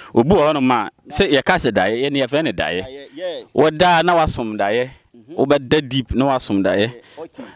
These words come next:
Speaker 1: Ana obi wɔ hɔ nso a ɔtena ase kakra si a,
Speaker 2: Mhm.
Speaker 1: ɔtena ase ayɛ sɛ n'ani kum na, na deɛ ɛkɔ so biara no wɔ hu.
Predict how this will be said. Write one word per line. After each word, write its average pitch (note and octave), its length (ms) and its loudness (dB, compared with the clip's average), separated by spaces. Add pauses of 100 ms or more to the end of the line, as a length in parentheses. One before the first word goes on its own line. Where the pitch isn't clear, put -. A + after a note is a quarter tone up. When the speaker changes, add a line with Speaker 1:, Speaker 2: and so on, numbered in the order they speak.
(120)
Speaker 1:
Ana A3 220 2
obi D#3 160 0
wɔ E3 80 6
hɔ D3 60 2
nso D3+ 160 0
a B2 140 0
ɔtena E3 220 -2
ase - 140 -6
kakra C#3+ 420 -2
si C#3 200 -4
a, G2+ 680 -2 (380)
Speaker 2:
Mhm. - 120 -20 (120)
Speaker 1:
ɔtena F#3+ 220 -2
ase D#3 160 -4
ayɛ D3+ 120 0
sɛ C#3+ 120 -4
n'ani C3 260 2
kum D3 220 -2
na, B2+ 200 0
na D#3 140 -4
deɛ C3 200 -2
ɛkɔ D3 180 -4
so C3 140 -10
biara A2+ 280 -2
no G#2 60 0
wɔ G2 300 2
hu. A2+ 160 0